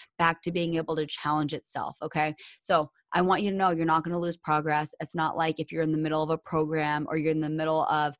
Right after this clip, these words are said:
doing some type of workout on your fitness journey, that if you stop in the middle of it for, you know, three to five days, that all hell has broken loose and you might as well just quit. 'Cause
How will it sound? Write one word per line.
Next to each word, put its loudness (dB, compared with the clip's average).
doing 4
some 0
type 2
of 0
workout 4
on 4
your -2
fitness -2
journey, 0
that 4
if -4
you -4
stop 4
in -6
the -4
middle 4
of 0
it 4
for, 4
you -2
know, 0
three 2
to 2
five 2
days, 4
that 4
all 10
hell 4
has -4
broken -2
loose -4
and -2
you -2
might 2
as -6
well -4
just -12
quit. -10
'Cause 6